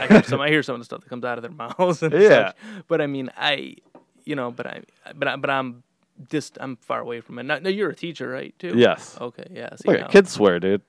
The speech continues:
Speaker 1: Yeah.
Speaker 2: It's the truth. Like,
Speaker 1: Yeah, yeah, they did when I was in <laughs> school.
Speaker 2: Yeah, they did, yeah.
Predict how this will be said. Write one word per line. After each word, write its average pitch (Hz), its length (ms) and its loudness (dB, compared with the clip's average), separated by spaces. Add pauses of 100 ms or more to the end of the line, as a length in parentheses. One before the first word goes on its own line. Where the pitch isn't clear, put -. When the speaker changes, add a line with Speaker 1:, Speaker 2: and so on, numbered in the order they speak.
Speaker 1:
Yeah. 117 400 -16 (280)
Speaker 2:
It's 135 260 0
the 120 140 -2
truth. 95 460 -2
Like, 107 340 2
Speaker 1:
Yeah, 123 220 -12
yeah, 147 180 -12
they 139 140 -8
did 139 200 -10
when 127 140 -12
I 123 120 -10
was 117 160 -14
in 127 220 -16
<laughs> - 60 -20
school. - 240 -8
Speaker 2:
Yeah, 151 240 8
they 120 140 2
did, 127 240 4
yeah. 104 380 4